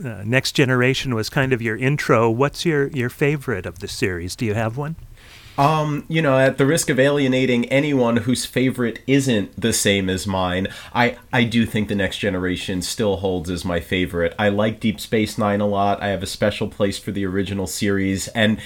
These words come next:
Speaker 2: and Voyager and even Enterprise all had their very bright spots for me. So I'm, I'm really looking forward to Discovery, which is coming out, um,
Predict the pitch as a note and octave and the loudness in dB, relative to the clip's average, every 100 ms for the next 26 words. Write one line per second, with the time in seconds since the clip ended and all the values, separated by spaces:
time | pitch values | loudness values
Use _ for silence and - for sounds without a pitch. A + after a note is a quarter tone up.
0 | - - A#2+ B2 B2+ D3 E3+ E3+ E3+ D3+ | -14 -6 2 2 4 2 0 0 -2 -2
1 | C#3+ C#3+ D#3 D#3 D#3 B2+ - B2+ A#2+ A#2 | -4 -2 -2 0 0 -2 0 0 2 0
2 | - A2+ B2 C3+ C#3+ C#3 C3 C#3 C3+ A#2+ | -2 0 2 0 0 0 2 2 2 2
3 | A#2+ C3+ B2 B2 C3+ - - C3+ C3+ - | 2 2 2 2 2 0 -2 0 0 -2
4 | - G#2 F#2 E2 D#2 D#2+ - A2+ G#2 A2+ | -4 -2 0 -2 -2 -4 2 4 4 4
5 | A#2 A#2+ B2+ - - - - F#2 F#2 F#2 | 4 4 2 -2 -14 -18 -6 -2 0 0
6 | F#2+ B2 B2+ B2 A2+ G2+ A2 G#2 - B2 | 6 8 8 6 4 2 0 2 6 6
7 | A2+ G#2 A2+ F#2 G2 - C#3+ D#3+ A2+ G2 | 6 0 -2 0 -2 0 0 2 0 2
8 | G2 G#2+ - G2+ - A2 G#2+ G#2+ G#2 A2 | 2 0 -4 -10 -4 -2 0 2 2 2
9 | A2 - G#2 G#2 G2+ G#2 | 0 -2 0 2 4 2